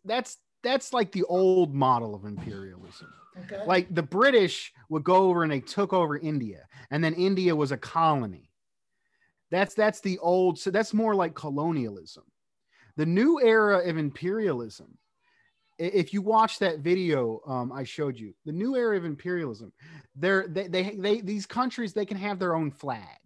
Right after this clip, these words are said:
Speaker 1: They can have supposedly their own government. They can have their own money. They can retain aspects of their culture.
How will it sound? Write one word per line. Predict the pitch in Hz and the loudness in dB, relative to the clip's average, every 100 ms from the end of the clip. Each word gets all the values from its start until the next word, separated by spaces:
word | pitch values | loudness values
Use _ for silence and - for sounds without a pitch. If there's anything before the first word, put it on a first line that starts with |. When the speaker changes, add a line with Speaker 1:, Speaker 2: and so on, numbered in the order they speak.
| _ _ - - | _ _ -20 -6
Speaker 1:
They | 170 | -2
can | 180 208 | 0 0
have | 180 196 175 | 2 0 0
supposedly | 175 - 196 196 185 180 170 | -8 -6 -4 -2 -4 -4 -4
their | 156 151 | -2 -4
own | 151 139 | -4 -4
government. | 123 131 113 90 - _ 160 139 | -2 -4 -4 -12 -20 _ -20 -8
They | 165 | -4
can | 208 | -4
have | 190 202 202 | -2 -2 -2
their | 190 190 | -2 -2
own | 165 170 175 151 | -2 -2 -2 0
money. | 151 196 135 - _ _ 139 - | 0 0 -2 -10 _ _ -20 -6
They | 151 | -6
can | 156 175 156 | -2 -2 0
retain | 156 156 135 170 185 185 | -2 -2 -6 -4 -2 -4
aspects | 165 170 170 - 160 165 | -4 -2 -4 -4 -8 -6
of | |
their | 147 135 | -6 -6
culture. | - 160 170 - | -8 -8 -8 -12